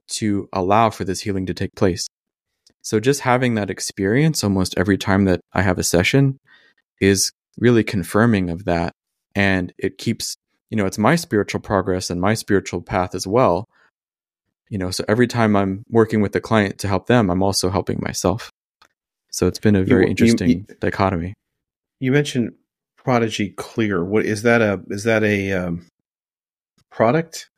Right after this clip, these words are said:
Speaker 2: that you offer? What, what does that mean?
Speaker 1: Prodigy Clear, I hope that soon that it will be able, we'll be able to train people on it. We're trying to standardize it.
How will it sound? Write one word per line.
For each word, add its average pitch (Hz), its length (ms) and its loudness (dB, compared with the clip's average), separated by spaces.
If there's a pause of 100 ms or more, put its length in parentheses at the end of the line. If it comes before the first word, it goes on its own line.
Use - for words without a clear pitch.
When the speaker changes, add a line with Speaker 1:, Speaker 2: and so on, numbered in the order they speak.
(160)
Speaker 2:
that 104 100 4
you 113 220 0
offer? 123 320 0
What, 107 260 -2
what 113 100 2
does 107 160 -2
that 87 160 0
mean? 85 220 -2 (720)
Speaker 1:
Prodigy 147 360 0
Clear, 123 320 4
I 107 140 2
hope 120 400 0 (220)
that 113 340 2 (100)
soon 117 520 2
that 107 200 0 (140)
it 107 100 4
will 107 180 4
be 104 180 4
able, 101 340 0 (100)
we'll 107 100 -4
be 104 120 2
able 101 200 4
to - 100 -6
train 101 320 -2
people 143 300 2
on 156 140 4
it. 160 120 2
We're 98 180 0
trying 101 280 0
to 98 60 0
standardize 107 640 2
it. 123 140 4